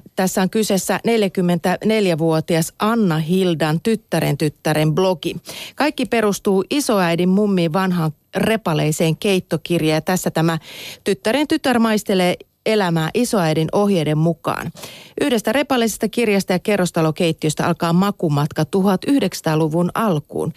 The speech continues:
Ovatko retroreseptit kokeilemisen arvoisia.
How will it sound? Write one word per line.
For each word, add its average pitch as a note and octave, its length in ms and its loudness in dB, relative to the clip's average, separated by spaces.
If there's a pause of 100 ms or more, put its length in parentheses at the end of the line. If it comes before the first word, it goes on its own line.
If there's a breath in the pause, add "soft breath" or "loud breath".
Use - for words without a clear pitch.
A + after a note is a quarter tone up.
(280 loud breath)
Ovatko G3 360 0
retroreseptit F#3 1160 0
kokeilemisen D#3+ 960 0 (540 loud breath)
arvoisia. D#3+ 720 0